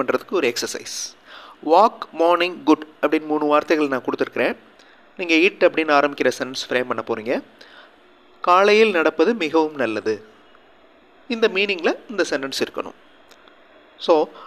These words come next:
look at the answer. It is good to walk in morning. Okay,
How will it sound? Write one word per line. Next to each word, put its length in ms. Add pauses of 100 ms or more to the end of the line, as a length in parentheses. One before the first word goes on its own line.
look 160
at 80
the 160
answer. 240 (560)
It 140
is 60 (140)
good 140 (160)
to 60 (180)
walk 240 (240)
in 60 (120)
morning. 300 (1300)
Okay, 180